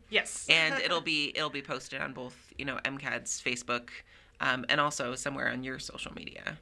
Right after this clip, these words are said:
Speaker 1: Yes.
Speaker 2: Yeah.
Speaker 1: Okay.
Speaker 2: Okay. If people wanted to find out more about you or your work online, what are the platforms online in which you exist?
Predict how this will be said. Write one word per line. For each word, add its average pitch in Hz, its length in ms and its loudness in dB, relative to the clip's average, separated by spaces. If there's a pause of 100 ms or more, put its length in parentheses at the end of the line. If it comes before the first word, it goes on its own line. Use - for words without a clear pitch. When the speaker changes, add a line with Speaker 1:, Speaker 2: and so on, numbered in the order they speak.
Speaker 1:
Yes. - 400 -2
Speaker 2:
Yeah. 247 160 4 (220)
Speaker 1:
Okay. - 140 -2
Speaker 2:
Okay. - 260 0 (360)
If 220 140 4
people 240 280 0
wanted 180 360 4
to 156 680 -2
find 170 280 2
out 156 120 6
more 156 180 0
about 143 240 0
you 214 260 0
or 170 180 0
your 151 140 -2
work 151 280 0
online, 147 680 4 (680)
what 220 240 8
are 214 120 6
the 202 100 0
platforms 147 840 4 (300)
online 170 760 6
in 185 180 2
which 170 260 -2
you 143 140 0
exist? 123 640 -2